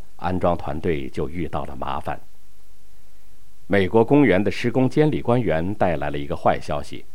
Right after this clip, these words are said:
法律规定，建筑物的施工场地周围必须留有充足的空间。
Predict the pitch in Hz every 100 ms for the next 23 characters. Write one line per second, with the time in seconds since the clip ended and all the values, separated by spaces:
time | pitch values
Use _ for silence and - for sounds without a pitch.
0 | - - - 87 82 98 98 110 113 80
1 | 65 - - - - 127 107 117 107 110
2 | 92 - 151 165 165 82 76 95 113 151
3 | 90 85 117 - - 95 - 87 76 90
4 | 71 69 - 147 143 73 85 - - 104
5 | 95 113 120